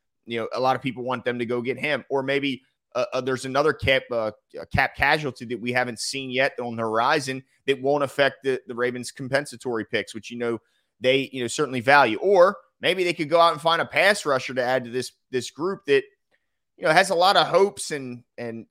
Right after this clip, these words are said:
kinda optimism surrounding it, but we don't really know what we're gonna get from Odafe Oweh. We don't really know what we're getting from a, a, a Jabo.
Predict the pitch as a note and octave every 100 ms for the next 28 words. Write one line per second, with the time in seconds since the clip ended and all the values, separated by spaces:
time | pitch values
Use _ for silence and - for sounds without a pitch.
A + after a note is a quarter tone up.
0 | _ D#3 C3+ C3+ F#3+ - D#3 C#3+ C3+ B2
1 | C3 B2+ D#3+ G3+ C#3 B2 D3+ D3+ G#3 F#3+
2 | E3 E3 C#3+ D#3 A3+ F#3 C#3+ C3 C3 A#2+
3 | C3+ C3 A#2+ A#2+ A2+ - A#2 A#2 A2+ A#2
4 | D#3+ E3 F#3 E3 E3+ E3 C#3+ C#3+ C#3+ C3
5 | C#3 B2+ C3 B2 - - D#2+ G#2+ F#2+ -
6 | A#2 G#2+ A#2 A2+ A#2+ D3